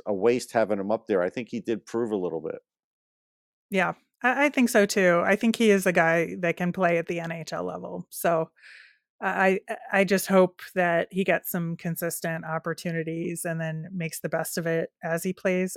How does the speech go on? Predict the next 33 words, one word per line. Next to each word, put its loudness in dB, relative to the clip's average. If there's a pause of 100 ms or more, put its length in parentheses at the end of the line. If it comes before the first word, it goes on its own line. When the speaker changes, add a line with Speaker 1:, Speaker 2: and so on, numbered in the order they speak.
Speaker 2:
with -2 (180)
the 0
Phantoms. -6 (1160)
All 10
right, 12 (100)
that 8
will 10
do 8
it 6
for 6
today's 0
show. 4
We -2
will 0
be 0
back 0
tomorrow. 4
We're -4
going -4 (100)
to, 0
uh, 0
break 0
down -2 (120)
the -8
game -4
against -10
Columbus 0
and 0
answer -2
your -2
mailbag 0
questions. -6 (120)
So 4